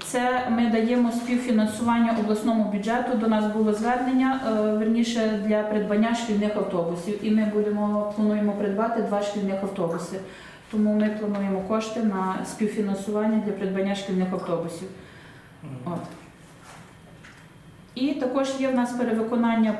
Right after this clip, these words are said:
Speaker 1: по спеціальному фонду за три місяці, е, в загальній сумі два мільйони.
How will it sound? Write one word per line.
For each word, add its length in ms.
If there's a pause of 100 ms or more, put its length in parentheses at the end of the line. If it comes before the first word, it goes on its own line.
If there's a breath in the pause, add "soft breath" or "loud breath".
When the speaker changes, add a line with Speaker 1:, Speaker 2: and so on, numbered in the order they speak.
Speaker 1:
по 260
спеціальному 840
фонду 520 (140)
за 120
три 200
місяці, 580 (460 loud breath)
е, 140
в 20
загальній 420 (100)
сумі 180
два 220
мільйони. 520